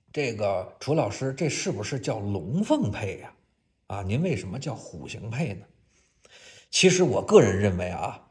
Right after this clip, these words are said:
我先告诉大家结论，这件器物呢，有些特殊啊，不管我们叫它虎形佩，或者是叫这个龙凤佩，都没有问题啊，都没有问题。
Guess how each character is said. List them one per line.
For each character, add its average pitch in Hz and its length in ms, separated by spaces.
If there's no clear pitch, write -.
我 95 140
先 165 180
告 170 220
诉 95 160
大 123 160
家 120 160
结 104 220
论， 147 200
这 247 240
件 107 280
器 165 360
物 95 200
呢， 90 240
有 98 120
些 - 160
特 - 220
殊 196 260
啊， 101 220
不 220 200
管 120 180
我 110 120
们 95 120
叫 127 140
它 110 80
虎 - 260
形 104 280
佩， - 440
或 143 220
者 90 160
是 110 220
叫 110 300
这 101 220
个 101 200
龙 104 340
凤 175 300
佩， 101 260
都 285 200
没 180 160
有 98 100
问 92 240
题 - 320
啊， 98 140
都 170 80
没 120 140
有 92 80
问 90 180
题。 - 240